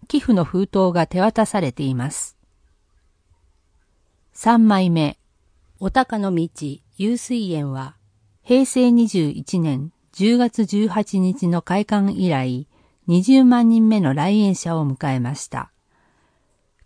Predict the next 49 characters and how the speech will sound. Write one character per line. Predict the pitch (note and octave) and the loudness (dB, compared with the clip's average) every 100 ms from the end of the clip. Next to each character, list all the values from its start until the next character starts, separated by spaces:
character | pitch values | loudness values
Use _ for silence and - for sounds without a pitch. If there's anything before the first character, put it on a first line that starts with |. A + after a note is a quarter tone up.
| - | -2
当 | A3+ | 0
日、 | A3+ G#3 F#3 F3+ F3 - _ | 2 0 -6 -6 -6 -6 _
十 | D#3+ G#3 | 0 4
二 | B3 B3+ | 6 4
月 | A#3+ A3+ G3+ | 2 0 -2
十 | F#3+ G3+ | 0 2
二 | G3+ F#3+ F3+ | 2 0 -2
日 | F3+ F#3+ | -2 -4
は、 | C#3 B2+ D#3 _ _ _ | -4 -6 -10 _ _ _
市 | - - A3+ | -6 -6 -4
長、 | - D3 C#3 D3+ - _ | -4 -4 -6 -10 -18 _
教 | - B3+ C4 | 0 2 4
育 | B3+ - | 0 -6
長 | - F3 | -2 0
に | D3+ | 0
よ | D3 C#3+ | 0 -2
る | C3+ | -4
記 | - E3+ | -4 -2
念 | A3+ A3 | 2 2
レ | F#3+ | 0
セ | F#3 B3+ | -2 -4
プ | - | -6
シ | - | -4
ョ | F3 | -2
ン | D3+ | 0
を | C3+ | -2
行 | D3 | -2
い | D3+ C#3+ | -2 0
ま | C3+ C#3 | -2 -6
し | - | -10
た。 | - A#2+ - _ _ _ _ _ _ _ _ _ _ _ _ _ _ _ _ - | -10 -12 -14 _ _ _ _ _ _ _ _ _ _ _ _ _ _ _ _ -4
問 | G#3 G3+ | 0 2
い | |
合 | F#3 | 2
わ | E3+ | 0
せ、 | D#3+ - C#3+ - _ _ _ | -4 -6 -6 -8 _ _ _
ふ | - | -2
る | B3+ | -2
さ | B3+ A#3 | 0 -2
と | D#3+ | -2
文 | C#3+ D#3+ | 0 -2
化 | F3 F3 | -2 -4
財 | D#3+ C#3+ C#3 | -4 -4 -4
課。 | C#3+ B2+ - _ _ _ _ _ _ _ _ _ _ | -6 -8 -10 _ _ _ _ _ _ _ _ _ _
電 | F3+ F3 F3 | -2 0 2
話、 | D3 C#3+ - _ _ | 0 -2 -6 _ _
零 | F3 A3 B3 | -2 2 4
四 | B3 A3+ D#3+ | 4 4 2
二 | D3 D3+ D#3 | 0 -2 -6